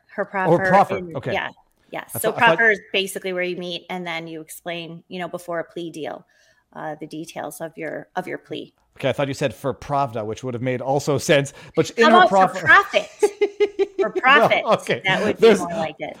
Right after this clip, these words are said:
Speaker 2: I, I, I discussed that with another lawyer from California, uh, Ian Corzine, who said, you know, there, there could be claims for people who donated to her defense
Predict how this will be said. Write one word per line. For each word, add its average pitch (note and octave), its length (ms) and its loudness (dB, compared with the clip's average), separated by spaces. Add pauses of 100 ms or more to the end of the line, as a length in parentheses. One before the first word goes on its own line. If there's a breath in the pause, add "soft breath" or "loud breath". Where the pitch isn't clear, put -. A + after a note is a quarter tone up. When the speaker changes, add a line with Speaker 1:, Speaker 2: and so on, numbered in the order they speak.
Speaker 2:
I, G3 180 6
I, G#3 320 4
I F3+ 40 4
discussed F#3+ 520 -4
that F#3 200 2
with D3 140 -2
another D#3 280 2
lawyer D#3 360 2
from C#3 160 -8
California, C#3 800 -4 (180)
uh, C3 180 -6
Ian D#3+ 220 -2
Corzine, C#3 400 -2
who C3+ 80 -4
said, D#3+ 180 -6
you E3+ 60 -8
know, E3+ 80 -2
there, E3 100 -2
there D#3 200 -2
could A3+ 180 0
be A3+ 100 -6
claims A#3 300 -6
for - 120 -16
people F3+ 220 -8
who D#3+ 120 -2
donated D#3 480 -2
to C3 80 -6
her C3+ 100 -4
defense D#3+ 540 -8